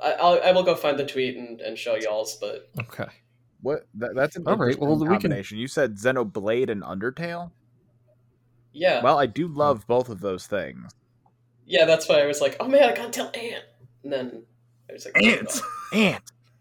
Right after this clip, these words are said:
Speaker 1: "Gotta go tell Ant."
Speaker 2: <laughs>
Speaker 4: Why would they ever pair two R P Gs together in a concert?
Speaker 3: No, it's just
Speaker 4: Who would do
Speaker 1: Finally,
Speaker 4: that?
Speaker 1: two,
Speaker 3: it's,
Speaker 1: two
Speaker 3: it's just,
Speaker 1: games.
Speaker 3: like, of all the R P Gs to, to do in a concert, to, to mix those two is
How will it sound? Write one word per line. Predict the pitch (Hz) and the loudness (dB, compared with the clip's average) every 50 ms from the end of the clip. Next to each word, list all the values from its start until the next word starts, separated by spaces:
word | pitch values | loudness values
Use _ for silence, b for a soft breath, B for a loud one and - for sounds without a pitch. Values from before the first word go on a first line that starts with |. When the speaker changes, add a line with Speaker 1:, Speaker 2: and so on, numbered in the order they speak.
| _ _ _ _ _ _ | _ _ _ _ _ _
Speaker 1:
"Gotta | - 202 - - | -8 -8 -8 -6
go | - 226 226 226 | -6 -6 -6 -4
tell | - 196 202 202 - | -2 -2 -2 2 4
Ant." | - - 285 587 277 185 139 - - - - 185 185 - - 214 208 190 - | 4 6 6 6 4 4 2 2 0 2 4 6 4 4 4 0 -4 -4 -6
Speaker 2:
<laughs> | - _ - 240 - - - - B B B 226 262 B B 269 220 B | -12 _ -14 -14 -12 -12 -18 -20 B B B -10 -8 B B -10 -6 B
Speaker 4:
Why | - 139 170 | 10 12 12
would | 214 214 190 160 147 | 12 12 10 10 10
they | 151 147 | 6 6
ever | - 180 180 165 143 - - - | 6 8 8 8 8 8 8 8
pair | 175 170 170 | 8 8 8
two | 170 - 185 175 170 | 6 4 6 8 8
R | 170 165 | 8 8
P | - 180 180 | 6 2 0
Gs | 147 165 202 196 - | 2 4 4 4 4
together | - 151 143 139 123 120 120 117 | 4 4 4 4 4 4 2 4
in | 117 | 2
a | 135 | 2
concert? | - - 170 180 175 - - - 110 101 82 - _ _ _ | 2 4 4 4 4 4 2 -4 -6 -8 -8 -12 _ _ _
Speaker 3:
No, | 165 175 226 294 359 | 4 6 8 10 10
it's | 381 185 170 - - _ | 10 10 8 4 -2 _
just | 214 196 - | -6 -2 0
Speaker 4:
Who | - 226 | 2 2
would | 233 170 | 4 4
do | 226 233 | 6 8
Speaker 1:
Finally, | 214 180 165 | 10 10 12
Speaker 4:
that? | 147 135 135 127 - 190 - | 10 10 6 2 0 -2 -2
Speaker 1:
two, | - 339 - | 0 4 4
Speaker 3:
it's, | 381 - - - - _ | 4 4 4 -2 -12 _
Speaker 1:
two | - - 302 359 | -4 0 6 8
Speaker 3:
it's | 392 415 392 | 8 8 8
just, | 285 185 214 285 | 4 4 6 6
Speaker 1:
games. | 294 269 233 190 151 135 131 123 120 147 147 - - - | 6 6 4 2 0 -2 -4 -4 -6 -8 -10 -10 -8 0
Speaker 3:
like, | 160 165 160 156 151 151 - - | 2 4 4 4 4 2 0 -2
of | 165 151 156 - | -2 -2 0 2
all | 143 160 170 180 | 4 6 6 6
the | 175 170 170 165 | 6 4 4 6
R | 156 156 147 | 6 4 4
P | - 151 135 127 | 2 -4 -6 -6
Gs | 107 - 131 151 165 156 135 123 107 - - - | -4 -4 -4 -4 -4 -4 -6 -6 -8 -10 -14 -6
to, | - 127 120 117 110 | -2 0 2 2 0
to | 98 - 110 | -2 -6 -10
do | 101 107 127 131 131 | -6 -4 -2 -2 0
in | 123 117 | -2 -2
a | 110 | -4
concert, | - - 123 135 156 151 - 120 107 98 90 - _ - | -6 -4 -4 -2 -2 -4 -4 -4 -4 -4 -4 -8 _ -8
to, | 110 107 87 | -8 -8 -8
to | - _ - 98 | -10 _ -14 -6
mix | 107 135 143 - - | -4 -4 -4 -4 -2
those | - 123 139 151 - | 0 2 2 2 0
two | - 113 101 92 90 | -4 -8 -6 -6 -8
is | 87 - - - - | -8 -10 -14 -18 -20